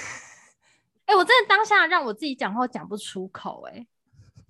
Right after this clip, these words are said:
就是我怎么会叫一个偶像的名字，叫完我自己害羞，然后我就再也没有办法继续我的对话。我真的是，<laughs> 我真的当下想赏我自己巴掌，就是我其实脑子里面知道我叫错名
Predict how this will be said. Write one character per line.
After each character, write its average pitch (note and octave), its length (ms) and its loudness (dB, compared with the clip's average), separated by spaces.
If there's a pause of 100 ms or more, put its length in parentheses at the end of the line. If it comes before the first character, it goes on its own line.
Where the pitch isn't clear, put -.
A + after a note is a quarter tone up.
(840)
就 G4+ 120 2
是 G#4+ 100 2
我 F4 220 4
怎 E4 200 2
么 A#3+ 120 0
会 E4+ 100 4
叫 E4 220 4
一 - 20 2
个 D4 120 -2
偶 G#3 220 -2
像 D4+ 220 -2
的 B3+ 80 0
名 A3 180 -2
字， A#3 120 -8
叫 C4+ 260 2
完 G3+ 160 6
我 G3 100 2
自 A#3 120 -8
己 A#3+ 120 0
害 A#3+ 300 0
羞， A#3+ 300 2
然 A3+ 120 0
后 C4+ 160 4
我 F#3+ 120 -4
就 C4 180 -2 (220)
再 D4 200 4
也 G3+ 200 2
没 G3 100 -4
有 A#3 80 -4
办 A3+ 160 -2
法 G#3+ 100 0
继 G#3+ 200 -6
续 A3 120 -8
我 E3 160 -2
的 C#3+ 160 -8 (140)
对 F3 260 2
话。 F#3+ 240 -4
我 E3 140 -4
真 G3+ 160 -4
的 A3 100 0
是， G#3 380 -8
<laughs> - 640 -10
我 A#3 100 2
真 D4+ 140 6
的 E4 80 8
当 D4+ 260 2
下 D4+ 200 4
想 G#3+ 180 0
赏 G3 320 -4
我 F#3+ 80 -2
自 E3+ 60 -10
己 F#3+ 80 -4
巴 G3 180 2
掌， A#3+ 100 -2
就 C4 80 -4
是 F4+ 80 4
我 D4 200 2
其 A3 200 -12
实 A3 120 -6
脑 F3 320 -4
子 F3+ 180 -10
里 E3+ 140 -10
面 A#3 200 -2
知 A3 160 -8
道 A3+ 140 4
我 E3 140 0
叫 F#3+ 360 0
错 F#3 220 -6
名 D3 260 -14